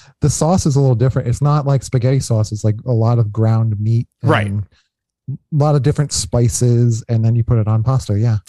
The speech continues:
Speaker 2: Well, see, I've found my, my cooking niche. I've, I've discovered that I can cook a mean yet very basic chili, and I,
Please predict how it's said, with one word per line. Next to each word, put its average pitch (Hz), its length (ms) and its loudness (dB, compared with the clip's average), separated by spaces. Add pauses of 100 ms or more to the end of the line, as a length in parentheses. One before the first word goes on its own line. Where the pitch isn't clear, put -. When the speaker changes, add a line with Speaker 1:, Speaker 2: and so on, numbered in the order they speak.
Speaker 2:
Well, 180 140 2
see, 170 180 0
I've 190 140 0
found 202 300 2
my, 131 240 2
my 123 220 0
cooking 123 480 0
niche. 98 260 -2
I've, 101 220 -2
I've 107 160 -4
discovered 117 340 -4
that 104 100 -2
I 98 60 0
can 101 140 -6
cook 135 180 -4
a 117 60 0
mean 117 420 2
yet 110 140 0
very 110 240 -2
basic 117 480 -4
chili, 95 600 -2
and 101 220 -6
I, 95 200 -4